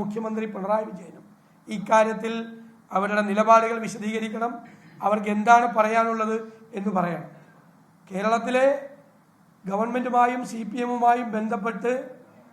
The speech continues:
ഉള്ള ഗുരുതരമായ സാമ്പത്തിക ആരോപണങ്ങൾ ആണ് ഈ കത്തിലൂടെ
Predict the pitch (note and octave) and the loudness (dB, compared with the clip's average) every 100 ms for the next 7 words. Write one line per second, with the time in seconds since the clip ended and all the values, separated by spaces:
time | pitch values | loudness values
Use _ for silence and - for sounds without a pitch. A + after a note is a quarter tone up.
0 | _ - G#3+ A#3 B3 G3 G#3 G#3+ D4+ C#4+ | _ -10 -4 -2 0 -2 -2 0 0 4
1 | C#4 C4+ C4 C4 - - - A#3 A3+ B3 | 4 6 4 0 -6 -20 -12 -4 -4 -4
2 | B3 A#3+ A3+ A3 A3 A3 G#3+ G#3+ G#3+ - | -2 2 2 2 -2 -2 -2 -4 -6 -14
3 | - _ - F#3+ G3 G#3 G#3+ G#3+ - - | -20 _ -4 2 2 2 -4 -8 -18 -20
4 | - F#3+ A#3 G#3+ G3+ A3+ A#3 G#3+ F3 | -12 -8 -6 -2 -2 -2 -6 -4 -4